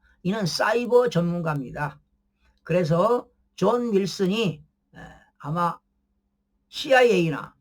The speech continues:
에프비아이를 동원해서 한국의 중앙선거관리위원회, 인천에 있는 A회,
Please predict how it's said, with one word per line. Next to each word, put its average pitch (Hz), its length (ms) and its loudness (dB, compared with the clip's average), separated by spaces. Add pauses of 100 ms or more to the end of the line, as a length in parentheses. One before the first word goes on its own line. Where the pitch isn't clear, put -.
에프비아이를 196 840 2
동원해서 165 760 -2 (280)
한국의 220 840 2 (220)
중앙선거관리위원회, 190 1500 0 (300)
인천에 220 520 0
있는 208 420 0 (280)
A회, 226 480 2